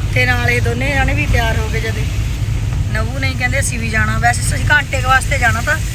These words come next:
ਫਿਰ ਵੀ ਇਹ ਤਿਆਰ ਹੋ ਗਏ। ਵੈਸੇ ਤਾਂ ਮੇਰਾ ਹਾਲੇ ਕੋਈ ਇਰਾਦਾ ਹੈ ਨਹੀਂ ਤਾਂ ਅੱਜ ਆਉਣੇ ਦਾ, ਕਿਉਂਕਿ ਅੱਜ ਮੈਂ ਜਾਣਾ ਸੀਗਾ ਯੋਗਾ ਕਲਾਸ, ਮੇਰੀ ਸ਼ਾਮ ਦੀ ਹੁੰਦੀ ਹੈ, ਪਰ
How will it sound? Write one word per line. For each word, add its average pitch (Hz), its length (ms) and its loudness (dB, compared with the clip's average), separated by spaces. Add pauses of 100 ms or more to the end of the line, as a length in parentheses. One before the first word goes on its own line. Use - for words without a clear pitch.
(400)
ਫਿਰ 285 200 2
ਵੀ 277 120 -4
ਇਹ 277 140 0
ਤਿਆਰ 254 300 0
ਹੋ 247 100 -4
ਗਏ। - 140 -4 (480)
ਵੈਸੇ 311 260 0
ਤਾਂ 339 120 -2
ਮੇਰਾ 311 220 0
ਹਾਲੇ 302 400 2
ਕੋਈ 294 180 -2
ਇਰਾਦਾ 277 300 -2
ਹੈ 262 220 -2
ਨਹੀਂ 247 120 -6
ਤਾਂ 240 140 -2
ਅੱਜ 233 140 -6
ਆਉਣੇ 233 200 -6
ਦਾ, 262 140 -4
ਕਿਉਂਕਿ 285 500 -2
ਅੱਜ 247 140 -4
ਮੈਂ 254 160 -6
ਜਾਣਾ 240 220 -4
ਸੀਗਾ 269 360 -4
ਯੋਗਾ 240 360 -6
ਕਲਾਸ, 233 320 -6
ਮੇਰੀ 233 200 -10
ਸ਼ਾਮ 226 300 -8
ਦੀ 240 120 -10
ਹੁੰਦੀ 233 300 -10
ਹੈ, 302 80 -8 (540)
ਪਰ 269 320 0